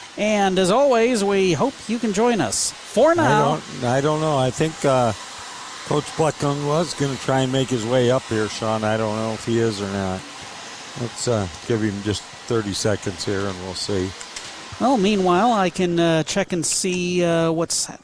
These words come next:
Speaker 1: uh, Harper, Marshall, see if, uh, any, uh, score came across from the, uh,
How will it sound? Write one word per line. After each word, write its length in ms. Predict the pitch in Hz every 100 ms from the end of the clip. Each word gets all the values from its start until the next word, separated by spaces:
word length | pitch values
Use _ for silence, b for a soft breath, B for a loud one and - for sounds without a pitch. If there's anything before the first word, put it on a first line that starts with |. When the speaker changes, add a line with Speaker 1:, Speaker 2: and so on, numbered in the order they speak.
| -
Speaker 1:
uh, 440 | 165 156 147 143
Harper, 1040 | 131 - 165 175 - 175 185 185 190 185 180
Marshall, 840 | 156 143 165 180 - - 175 175 180
see 340 | - 170 170
if, 340 | 160 - - 165
uh, 400 | 156 156 147 156
any, 560 | 165 170 165 160 156 156
uh, 200 | 156 143
score 520 | - - 170 165 151
came 240 | 190 165
across 480 | 156 - 170 160 -
from 460 | - 170 165 156 151
the, 260 | 151
uh, 80 | 151